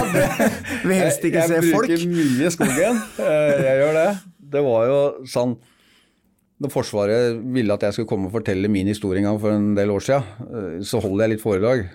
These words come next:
Speaker 1: og da forteller jeg min historie. Det er en ganske lang greie, det der. Jeg holder på i to og en halv time, jeg blir jo totalt utslitt av det.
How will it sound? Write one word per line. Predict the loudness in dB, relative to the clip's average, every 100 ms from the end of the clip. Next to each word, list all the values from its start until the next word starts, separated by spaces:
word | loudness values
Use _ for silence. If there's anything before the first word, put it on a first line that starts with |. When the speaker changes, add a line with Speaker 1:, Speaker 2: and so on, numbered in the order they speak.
| -10
Speaker 1:
og | -4 -2 0
da | 0 0 -2
forteller | -4 0 0
jeg | 0
min | 0
historie. | -2 -2 -2 0
Det | 0
er | -2
en | -2
ganske | -2 -2
lang | 0 0 0
greie, | 0 0 0
det | 0
der. | -2 -4 -10 -20 -20 -20 -20 -20
Jeg | -4
holder | -4 -2
på | -6
i | -6
to |
og | -4
en | -4
halv | -2
time, | -4 -2
jeg | -2
blir | -2
jo | -4
totalt | -8 -8 -6 -4 -6
utslitt | -8 -8 -4
av |
det. | -2